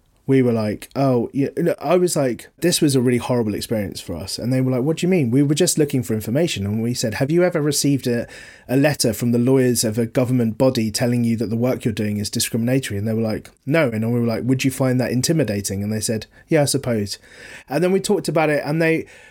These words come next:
we got them up to speed with what was going on in publishing. But then just before we finished, one of us asked, I can't remember who it was, one of us was like, "So, um, how did The Guardian and,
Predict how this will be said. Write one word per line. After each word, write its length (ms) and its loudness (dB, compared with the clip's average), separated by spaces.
we 120 4
got 200 0
them 120 4
up 200 -2
to 80 0
speed 340 2
with 140 2
what 160 2
was 100 0
going 240 2
on 100 2
in 80 0
publishing. 640 -2
But 80 4
then 180 4
just 140 -4
before 240 0
we 80 4
finished, 580 -2
one 220 2
of 80 2
us 140 0
asked, 360 -2
I 100 -6
can't 180 -4
remember 160 -2
who 100 -2
it 40 -2
was, 200 -2
one 140 -2
of 100 0
us 160 -2
was 160 -4
like, 260 -2
"So, 300 2
um, 320 2
how 260 0
did 320 -2
The 140 2
Guardian 760 0
and, 580 0